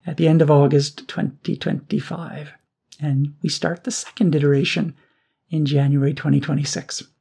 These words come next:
Details about the program and everything you need to know about it are found on our website at donovanmedical dot com forward slash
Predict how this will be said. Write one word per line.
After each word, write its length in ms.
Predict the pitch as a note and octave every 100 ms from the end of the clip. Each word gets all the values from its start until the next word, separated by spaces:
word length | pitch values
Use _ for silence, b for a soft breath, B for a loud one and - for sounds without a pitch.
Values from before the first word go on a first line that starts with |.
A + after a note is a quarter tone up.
| _
Details 400 | C4+ C4+ C4 A#3+
about 180 | A3 G#3+
the 60 | G#3
program 480 | - A3 A3 G#3 G3+
and 100 | F#3
everything 320 | G3+ - G3
you 80 | F#3
need 160 | F#3+
to 100 | F#3
know 180 | F#3 G#3
about 240 | A3 A#3
it 60 | A3+
are 120 | G#3
found 680 | G3+ - C4+ D4+ F#3 C#3+ C#3+ - _ _ _ -
on 140 | -
our 120 | E4
website 500 | E3+ E3 D#3+ F3 E3
at 120 | F3 D#3
donovanmedical 760 | D#3 D#3+ D#3 D#3+ D#3 D3+ E3
dot 280 | D3 C#3+ -
com 500 | - A3 G#3+ G#3 G#3 _ _ _ _ _
forward 420 | _ F#4 C#4 E3+
slash 540 | - E3 D#3 D3 -